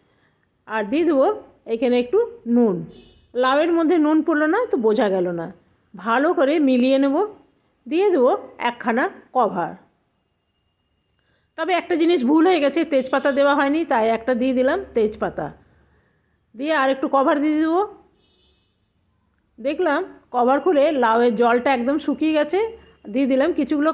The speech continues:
কাঁচা লঙ্কা আর মাছের মাথাগুলো দিয়ে দেবো, কেন কি এইখানে গুঁড়ো লঙ্কার আমি কোনো ব্যবহার করলাম না। এরপরে দিয়ে দেবো হলুদ, কেন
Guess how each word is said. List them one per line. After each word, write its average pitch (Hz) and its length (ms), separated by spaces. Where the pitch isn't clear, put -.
কাঁচা 233 260
লঙ্কা 277 340
আর 302 100
মাছের 233 360
মাথাগুলো 240 440
দিয়ে 214 180
দেবো, 170 180
কেন 269 260
কি 330 180
এইখানে 277 240
গুঁড়ো 285 200
লঙ্কার 277 360
আমি 247 280
কোনো 277 160
ব্যবহার 233 300
করলাম 247 360
না। 294 140
এরপরে 349 280
দিয়ে 294 200
দেবো 302 180
হলুদ, 254 400
কেন 240 160